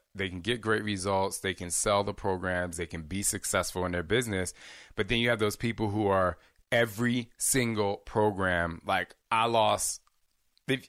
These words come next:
every single program, like, I lost thirty pounds, I lost ten pounds, I lost twelve pounds. Now, there are people who are on their way, but there's also people I'm like, "So if I actually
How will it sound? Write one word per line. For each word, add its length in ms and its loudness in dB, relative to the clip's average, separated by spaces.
every 180 4
single 220 0
program, 320 2
like, 260 -2
I 100 4
lost 300 4
thirty 220 0
pounds, 320 0
I 100 4
lost 280 2
ten 200 0
pounds, 340 0
I 100 2
lost 280 2
twelve 200 0
pounds. 380 0
Now, 220 4
there 180 6
are 60 4
people 280 2
who 120 6
are 100 6
on 180 4
their 120 4
way, 200 4
but 160 -2
there's 180 4
also 320 2
people 300 0
I'm 120 2
like, 200 4
"So 480 4
if 140 -2
I 100 6
actually 320 -2